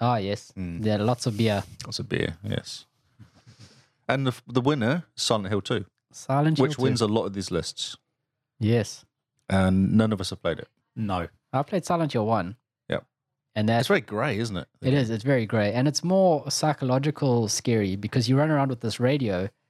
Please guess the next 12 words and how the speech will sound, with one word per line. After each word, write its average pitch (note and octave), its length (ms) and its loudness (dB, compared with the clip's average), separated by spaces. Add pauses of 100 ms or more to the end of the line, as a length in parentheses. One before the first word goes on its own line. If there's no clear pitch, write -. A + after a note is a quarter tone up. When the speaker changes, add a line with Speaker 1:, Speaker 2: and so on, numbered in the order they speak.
(100)
Speaker 1:
and A#2+ 80 2
whenever C#3+ 340 4
there's C3 240 2
these A#2 220 2 (300)
these A#2 160 2
creatures D#3 460 0 (120)
near C3+ 340 4
you, G#3+ 280 4 (300)
the B2 80 0
radio C3 340 4
has A#2 180 -2
static. D#3 480 -2